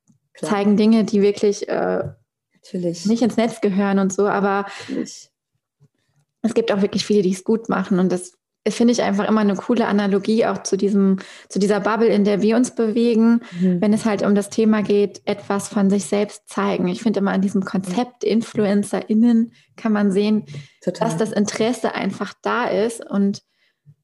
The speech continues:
Speaker 1: Genau.
Speaker 2: allein schon, wenn man sein eigenes Verhalten mal so reflektiert. Ich
Speaker 1: Mhm.
Speaker 2: interessiere mich eher für andere als eben manchmal für den ganzen theoretischen Kram, den die so zu erzählen zu haben, ne?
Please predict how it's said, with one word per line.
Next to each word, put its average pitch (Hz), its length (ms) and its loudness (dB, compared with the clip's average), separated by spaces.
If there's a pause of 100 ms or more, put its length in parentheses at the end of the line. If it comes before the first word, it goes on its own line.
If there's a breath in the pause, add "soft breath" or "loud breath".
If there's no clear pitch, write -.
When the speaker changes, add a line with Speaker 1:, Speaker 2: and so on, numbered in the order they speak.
(240)
Speaker 1:
Genau. 165 220 -4
Speaker 2:
allein 202 280 0
schon, 226 160 0
wenn 220 100 2
man 220 140 2
sein 202 200 -2
eigenes 233 520 2
Verhalten 220 520 -4
mal 208 140 0
so 196 80 -4
reflektiert. 196 880 -4
Ich - 160 -4
Speaker 1:
Mhm. 160 160 -8
Speaker 2:
interessiere 156 420 0
mich 240 240 -2 (300)
eher 262 240 0
für - 260 -6
andere 233 640 0 (680 loud breath)
als 220 340 -2
eben 220 460 2
manchmal 220 380 -2
für 220 140 -2
den 208 160 2
ganzen 208 680 0 (400)
theoretischen 233 640 2
Kram, 240 360 0
den 202 160 2
die 196 100 4
so 190 120 2
zu - 180 -4
erzählen 185 480 -2
zu 190 160 -2
haben, 185 260 -2
ne? 247 160 0